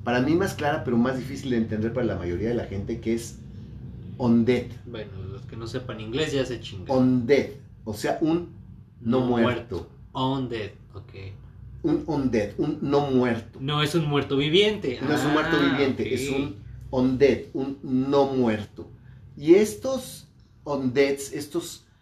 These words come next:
Speaker 1: seres no muertos, que son cabrones que no están muertos, bueno, que se murieron, pero no están muertos, pero tampoco están vivos. Entonces
Speaker 2: Ok.
Speaker 1: no puedes hablar de que es inmortal porque no puede ser mor-,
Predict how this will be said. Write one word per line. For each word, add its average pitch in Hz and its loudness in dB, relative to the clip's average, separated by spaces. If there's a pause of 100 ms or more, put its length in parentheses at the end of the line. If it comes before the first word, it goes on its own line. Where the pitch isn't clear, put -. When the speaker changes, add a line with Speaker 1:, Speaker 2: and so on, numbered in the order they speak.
(460)
Speaker 1:
seres - 0
no 139 2
muertos, 143 0 (260)
que 113 -6
son 175 0
cabrones 156 0
que 123 -2
no 123 2
están 143 -4
muertos, 123 -2 (840)
bueno, 127 2
que 120 -4
se 127 0
murieron, 139 4 (340)
pero 120 0
no 123 2
están 170 2
muertos, 127 -4 (200)
pero 131 -4
tampoco 156 -2
están 143 -4
vivos. - -12 (340)
Entonces 202 0
Speaker 2:
Ok. 214 4
Speaker 1:
no 220 2
puedes 226 4
hablar 202 4
de - -4
que 208 0
es 196 -2
inmortal 190 0
porque 139 -8 (320)
no 151 2
puede 180 2
ser 170 0
mor-, 165 0